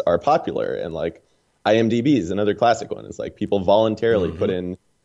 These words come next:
Speaker 1: hundreds of hours to rating and reviewing movies so they can, like, build up a profile and show it to other people and get recommendations about what other, like, "Oh, what do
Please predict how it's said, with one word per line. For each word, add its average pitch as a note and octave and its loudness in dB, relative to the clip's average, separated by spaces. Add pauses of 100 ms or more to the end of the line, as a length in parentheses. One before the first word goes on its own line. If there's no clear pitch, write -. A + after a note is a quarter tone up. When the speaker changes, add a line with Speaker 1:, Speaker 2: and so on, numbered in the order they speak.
(180)
Speaker 1:
hundreds B2+ 0
of G2+ 2
hours F#2 4
to G2+ -6
rating F#2 -2
and F2+ -2
reviewing F2 0
movies G#2+ 2
so F2+ 0
they E2+ 0
can, F#2+ -2
like, E2+ -2
build F2+ 4
up F2+ -4
a - -4
profile C#3+ 4
and F2+ -2
show - -2
it - -6
to - 0
other C#3 4
people B2 2
and E2 -4
get - 0
recommendations A2 0
about E2+ 4
what E2 2
other, E2 0 (300)
like, - -2
"Oh, - 4
what F#3+ 2
do D#3+ 4